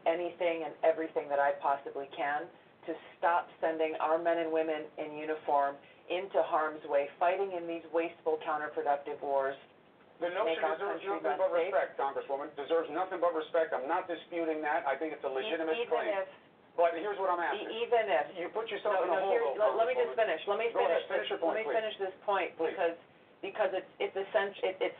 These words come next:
Speaker 1: central to the question that you're asking. I will never apologize to anyone for doing all that I can to prevent more of my brothers and sisters in uniform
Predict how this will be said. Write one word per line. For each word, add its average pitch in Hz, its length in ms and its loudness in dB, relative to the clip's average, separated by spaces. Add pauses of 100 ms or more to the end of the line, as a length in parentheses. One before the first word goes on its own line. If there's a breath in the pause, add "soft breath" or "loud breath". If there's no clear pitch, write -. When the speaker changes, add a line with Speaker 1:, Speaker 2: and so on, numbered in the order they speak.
Speaker 1:
central 196 480 0
to 180 80 -6
the 165 140 -4
question 165 500 0
that 147 160 -4
you're 147 160 -2
asking. 156 480 -2 (520 loud breath)
I 170 160 2
will 180 160 2
never 190 240 2
apologize 175 760 2
to 170 80 0
anyone 160 520 0
for 156 160 0
doing 165 240 0
all 175 240 6
that 180 160 2
I 147 240 2
can 139 320 -4 (360)
to 170 40 -6
prevent 170 440 -2
more 185 280 4
of 190 80 -6
my 180 160 0
brothers 165 320 4
and 160 160 -10
sisters 156 400 -6
in 151 80 -6
uniform 151 560 -2